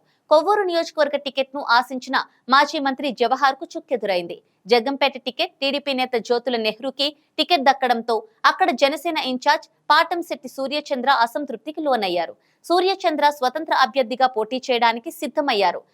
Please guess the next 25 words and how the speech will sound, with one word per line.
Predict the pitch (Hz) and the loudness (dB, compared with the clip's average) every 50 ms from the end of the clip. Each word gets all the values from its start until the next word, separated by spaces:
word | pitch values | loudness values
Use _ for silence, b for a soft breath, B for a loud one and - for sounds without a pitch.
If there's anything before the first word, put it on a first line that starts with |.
| _ _ _ - | _ _ _ 4
కాకినాడ | - 349 370 370 381 370 370 349 294 | 4 4 4 2 0 -2 -2 0 2
రూరల్ | 269 240 247 269 285 294 285 294 | 2 0 0 0 0 0 0 -2
సీటును | - 262 - - 269 294 | -6 -12 -10 -8 -8 -10
జనసేన | 262 - 240 240 262 262 - 294 269 262 | -4 -2 -2 -2 -2 -4 -6 -6 -6 -4
నేత | 240 233 226 233 254 202 - b b b b - | -4 -4 -2 0 -2 -2 -2 b b b b 0
పంతం | 285 311 330 - 349 320 | 0 0 0 -4 -6 -4
నానాజీకి | 269 240 240 262 294 294 - - 240 - 320 311 | -2 -2 0 0 -2 -4 -4 -6 -10 -10 -12 -8
కేటాయించారు. | - 262 214 - 220 202 185 175 - - 196 165 156 - _ _ _ _ - | -8 -8 -6 -4 -6 -6 -6 -8 -8 -8 -6 -6 -6 -10 _ _ _ _ -6
ఈ | 262 311 311 | -6 -4 -4
సీటును | 311 285 226 - 226 254 302 | -4 -6 -6 -6 -8 -8 -4
మాజీ | 294 240 226 226 214 - 233 | -2 0 0 0 0 -2 -2
ఎమ్మెల్యే | 226 214 214 214 220 240 294 | -2 -2 -2 -4 -4 -4 -6
పిల్లి | 311 - - 247 247 262 | -6 -4 -6 -2 -2 -2
అనంతలక్ష్మి, | - 208 208 233 262 269 - 262 247 226 - - 220 269 - - _ _ - | -2 0 -2 -2 -4 -4 -2 -4 -4 -4 -6 -10 -18 -18 -18 -20 _ _ 0
ఆమె | 262 262 269 | 0 0 0
భర్త | 233 208 226 226 285 | 0 -2 -2 -2 -4
సత్యనారాయణమూర్తి | 269 - 240 220 - - 269 262 254 247 240 240 226 220 214 208 214 214 - 202 - - | -4 -4 -4 -4 -4 -6 -4 0 0 2 2 2 0 -2 -4 -8 -8 -10 -14 -10 -4 -2
ఆశించారు. | 208 208 208 - 185 180 - 190 156 - - _ _ _ _ _ _ 202 | -2 -2 -2 -8 -14 -10 -8 -8 -8 -8 -8 _ _ _ _ _ _ 2
జనసేనకు | 240 285 330 370 370 381 349 302 - - | 4 4 4 4 0 -4 -6 -6 -4 -2
ఇవ్వడంతో | 220 202 190 208 196 196 196 - 302 320 | -2 0 0 0 -2 -2 -4 -4 -4 0
వారు | 254 247 240 233 | 2 4 4 4
ఏ | 233 214 226 | 2 0 -2
మేరకు | 240 247 240 233 233 - 247 | -2 -2 -4 -6 -4 -4 -6
సహకరిస్తారు | 240 - 226 196 220 - 254 233 233 - - 233 214 208 202 - | -6 -6 -8 -10 -8 -8 -8 -8 -8 -4 -2 0 0 0 -2 -6
అనేది | 202 196 202 208 208 359 | -6 -6 -6 -6 -6 -8